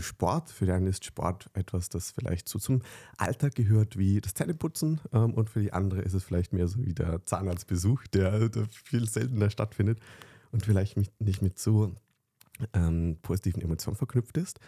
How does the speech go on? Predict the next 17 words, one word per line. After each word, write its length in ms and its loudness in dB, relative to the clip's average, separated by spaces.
Ähm, 320 6
und 160 2
dann 160 4
so 80 4
die 100 2
Frage, 720 2
ähm, 480 0
warum 480 0
so 200 -2
früh 520 2
Sport 460 -4
machen? 420 -2
Ähm, 460 2
wie 380 4
ist 160 2
es 140 -2
zu, 200 2